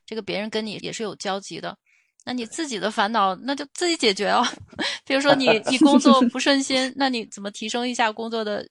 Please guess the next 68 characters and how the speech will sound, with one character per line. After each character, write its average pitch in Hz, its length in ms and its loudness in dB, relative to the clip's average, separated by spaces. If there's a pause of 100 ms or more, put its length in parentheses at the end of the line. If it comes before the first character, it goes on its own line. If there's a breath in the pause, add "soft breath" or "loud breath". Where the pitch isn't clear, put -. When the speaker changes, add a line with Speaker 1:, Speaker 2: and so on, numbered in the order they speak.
(100)
Speaker 1:
效 226 260 2
率， 196 140 -4
或 208 160 -4
者 208 80 -4
怎 196 120 -10
么 190 100 -12
搞 196 160 2
好 185 180 0
人 - 120 -8
际 196 140 -10
关 202 240 -6
系？ 202 180 -16
我 220 120 -8
觉 226 80 -2
得 277 80 0
这 311 100 0
些 269 160 2
烦 220 220 2
恼， 202 260 0 (140 loud breath)
我， 220 140 -12
我 226 160 0
觉 220 100 0
得 240 100 2
都 247 120 2
不 240 120 -8
算 226 220 0
什 220 80 -8
么 180 120 -8
烦 156 220 -4
恼， - 240 -8 (140)
因 262 160 -6
为 277 60 -2
它 277 140 0
是 269 80 -4
有 254 80 -2
解 226 140 -8
决 180 140 -10
方 240 180 -2
案 247 220 0
的 - 120 -10
嘛， - 220 -20
而 190 140 -8
且 185 260 -4 (220)
也， 180 80 -8
Speaker 2:
对， 185 140 -2
技 277 200 -2
术 185 140 2
性 247 100 4
问 240 140 0
题。 151 60 -6
Speaker 1:
也 180 60 -10
需 - 100 -16
要 - 20 -16
你， - 60 -20 (460 loud breath)
对。 185 320 -2 (420)
我 220 120 -2
觉 226 140 -4
得 294 100 2
更 302 180 0
大 285 160 4
的 233 80 -2
烦 208 160 -2
恼 233 160 -2
是 240 200 -8
那 240 160 -4
些 226 280 -2 (320 loud breath)
所 220 200 -2
谓 294 260 2